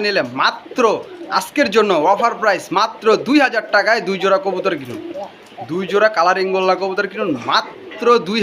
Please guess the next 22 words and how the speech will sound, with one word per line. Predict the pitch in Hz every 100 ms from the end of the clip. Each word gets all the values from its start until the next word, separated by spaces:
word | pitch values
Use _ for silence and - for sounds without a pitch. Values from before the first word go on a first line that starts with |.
| 196
হাজার | 175 165 156
টাকায়। | 127 110 - - - - - -
কবুতরের | 139 143 165 156 147
কোয়ালিটি | 160 185 180 156 143
দেখেন | 127 - 110 110
ভাই, | - - - - - - - - - -
এমন | 147 160 156
সুস্থ | 156 151 - 175 175
সবল, | 170 180 165
এমন | 160 151
অ্যাক্টিভ, | 151 151 - 135 123 143 - 139
নরমাদি | 147 156 170 180 160
দোনোটাই | 151 165 180 185 -
same | 208 220 202
to | 220 -
same। | 170 127 - - -
কালোটার | 151 165 175 175
সাথে | 175 175
কালোটা, | 180 180 202
লালটার | 175 160 151 151
সাথে | 143 139
লালটা। | 131 113